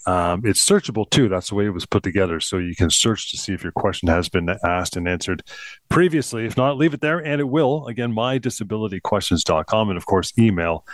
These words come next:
help at disability rights dot C A. Guys, I wanna go exactly to that website now, my disability questions dot com. Uh, question is this. I've been on L T D for over ten years. I have never received an increase for cost of living. Is that normal?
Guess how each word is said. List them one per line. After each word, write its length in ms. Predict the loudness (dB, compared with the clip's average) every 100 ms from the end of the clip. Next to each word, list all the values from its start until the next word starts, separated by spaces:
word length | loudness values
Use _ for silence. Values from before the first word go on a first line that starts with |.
| -14 -2
help 300 | 2 2 -2
at 180 | -8 -4
disability 680 | 0 0 2 2 2 2 0
rights 340 | 0 -2 -2
dot 260 | -6 -6 -6
C 140 | -8
A. 100 | -6
Guys, 320 | -2 0 0 -2
I 60 |
wanna 180 | -6 -4
go 140 | -6
exactly 440 | -6 -4 -4 -4 -2
to 100 | 2
that 160 | 2 2
website 420 | 0 0 -4 -2
now, 320 | 0 -2 -4 -10 -14 -14 -18 _
my 220 | 2 4
disability 640 | 0 -4 -4 -2 -2 -2 -2
questions 480 | 0 2 2 2
dot 240 | 2 2 2
com. 360 | 2 2 0 -4 -14 -20 -14 -4 0
Uh, 420 | 2 2 2 2
question 340 | 0 0 0
is 80 | 0
this. 220 | 0 0
I've 160 | -2 -2
been 100 | -2
on 120 | 0
L 140 | 0 2
T 160 | 4
D 140 | 4 6
for 140 | 4
over 120 | 2
ten 220 | 2 2
years. 340 | 4 4 2 -2
I 60 | 0
have 100 | 2
never 240 | 2 2
received 340 | 0 0 0 0
an 140 | 2
increase 440 | 2 2 -2 -4 -2
for 120 | -2
cost 340 | 0 0 0
of 100 | -4
living. 340 | -2 0 0 2
Is 160 | 2
that 180 | 2 2
normal? 500 | 2 2 2 -2 -4